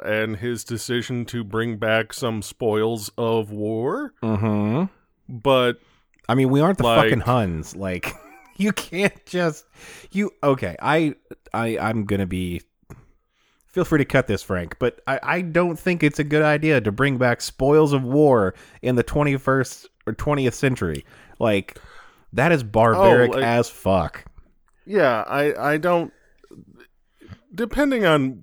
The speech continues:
Speaker 1: exactly what happened, if this was like, I was in Japan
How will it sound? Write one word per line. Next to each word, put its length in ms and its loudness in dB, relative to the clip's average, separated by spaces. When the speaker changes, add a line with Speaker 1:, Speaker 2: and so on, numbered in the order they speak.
Speaker 1:
exactly 520 0
what 280 2
happened, 540 -2
if 160 -4
this 260 -2
was 200 -4
like, 440 0
I 160 4
was 320 0
in 580 -4
Japan 1120 -2